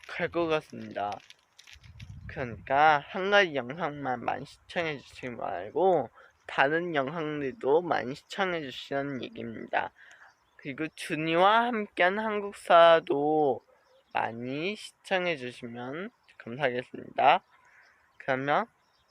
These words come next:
내일 만나겠습-, 내일 다시 오겠습니다. 음, 이건 오이고추인데요.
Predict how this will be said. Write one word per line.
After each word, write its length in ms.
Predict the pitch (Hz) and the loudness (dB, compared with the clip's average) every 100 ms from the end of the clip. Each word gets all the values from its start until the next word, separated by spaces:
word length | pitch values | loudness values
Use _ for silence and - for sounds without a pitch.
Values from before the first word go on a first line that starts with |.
| _ _ - | _ _ -2
내일 280 | 131 143 | 2 2
만나겠습-, 640 | 156 120 123 135 139 - - _ | 2 -2 -2 -2 -2 -6 -16 _
내일 420 | 123 135 151 175 | 2 6 8 6
다시 360 | 175 147 120 127 | 4 4 4 0
오겠습니다. 760 | 127 127 - 113 110 113 131 - - _ - | 0 0 -4 -10 -6 -2 -2 -2 -10 _ -14
음, 240 | 165 147 | -8 -6
이건 480 | 139 131 143 147 151 | 0 8 10 10 6
오이고추인데요. 1040 | 120 147 180 180 - - 139 120 113 120 | 6 6 4 2 0 -6 -2 2 4 6